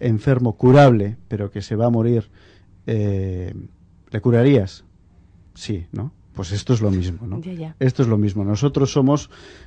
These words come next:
Speaker 1: nosotros te-, tenemos el fuego de la razón, nosotros tenemos la cura para, para, para este mundo de, de reyes despóticos y absolutos, y tenemos que imponer esa cura, ¿no? En cierto modo, eso fue también una excusa, pues, para eso,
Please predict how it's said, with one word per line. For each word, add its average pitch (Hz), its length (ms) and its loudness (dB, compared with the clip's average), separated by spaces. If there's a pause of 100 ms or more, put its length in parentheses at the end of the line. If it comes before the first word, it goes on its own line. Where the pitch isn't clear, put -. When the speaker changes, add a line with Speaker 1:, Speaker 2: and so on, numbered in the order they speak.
Speaker 1:
nosotros 117 400 -4
te-, 131 340 0
tenemos 127 540 2
el 110 100 -2
fuego 127 320 4
de 123 80 6
la 113 140 6
razón, 131 640 4 (360)
nosotros 117 380 -4
tenemos 123 380 0
la 117 260 2
cura 139 380 4
para, 98 400 0
para, 98 420 -6
para 110 160 -2
este 120 240 0
mundo 113 540 4
de, 107 360 -2 (300)
de 117 160 -2
reyes 120 360 2
despóticos 120 640 0
y - 20 0
absolutos, 127 720 0
y 131 100 0
tenemos 123 380 0
que 127 100 0
imponer 95 540 -2
esa 92 220 -14
cura, - 360 -18
¿no? 120 140 -10 (320)
En 113 100 0
cierto 135 240 4
modo, 143 220 4
eso 143 160 0
fue 156 160 -2
también 127 260 2
una 131 160 4
excusa, 120 480 -4
pues, 92 220 -16
para 87 240 -14
eso, 90 180 -14